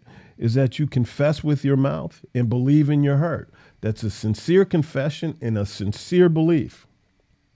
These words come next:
not just empty words. It says, "One believes with the heart, resulting in righteousness,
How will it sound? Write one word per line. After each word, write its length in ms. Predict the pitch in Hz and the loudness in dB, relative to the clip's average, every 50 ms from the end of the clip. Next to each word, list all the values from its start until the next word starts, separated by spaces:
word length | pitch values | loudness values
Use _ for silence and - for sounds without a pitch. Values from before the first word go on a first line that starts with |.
| _ _ _ _ - - - - - _ _ | _ _ _ _ -20 -20 -20 -20 -20 _ _
not 220 | - 123 135 147 | -4 -2 -2 -2
just 200 | 135 156 143 - - | 0 -2 -2 -2 0
empty 240 | 143 135 - 120 127 | -2 -2 0 -2 -2
words. 500 | 120 127 139 131 101 - - - - - _ _ - - - _ _ _ _ _ _ _ _ _ _ _ _ _ _ _ _ _ _ _ _ _ _ _ - - - | 0 0 0 0 -2 -6 -12 -18 -20 -20 _ _ -20 -20 -20 _ _ _ _ _ _ _ _ _ _ _ _ _ _ _ _ _ _ _ _ _ _ _ -20 -10 -4
It 100 | - 139 | 0 2
says, 220 | 127 180 170 156 139 | 4 6 6 6 6
"One 200 | 156 170 165 156 | 6 6 6 6
believes 440 | 147 147 147 175 220 254 262 226 | 6 6 8 8 8 8 6 6
with 180 | 202 214 220 208 | 4 4 0 0
the 140 | - 196 165 | 2 2 4
heart, 240 | 147 147 147 143 113 | 4 4 4 4 2
resulting 560 | 120 127 120 113 135 139 139 - 127 120 117 | 2 0 2 4 4 2 2 2 0 0 2
in 100 | 110 110 | 2 2
righteousness, 600 | 110 120 127 120 - 113 113 - 113 110 107 | 2 0 0 -2 -4 -6 -6 -6 -6 -6 -8